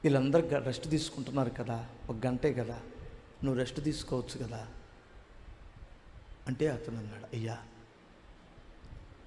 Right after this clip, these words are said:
నేను వారందరికంటే ఎక్కువ పని చేస్తాను, కానీ నా దేవునితో గడిపే సమయంలో నాకు శక్తి వస్తుంది, అభిషేకం వస్తుంది.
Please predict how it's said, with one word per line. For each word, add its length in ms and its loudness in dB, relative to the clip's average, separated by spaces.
నేను 200 10
వారందరికంటే 680 6
ఎక్కువ 220 -2
పని 300 0
చేస్తాను, 380 -4
కానీ 420 2
నా 140 4
దేవునితో 680 6
గడిపే 300 4
సమయంలో 640 4
నాకు 240 0
శక్తి 460 2
వస్తుంది, 520 2
అభిషేకం 640 0
వస్తుంది. 540 -4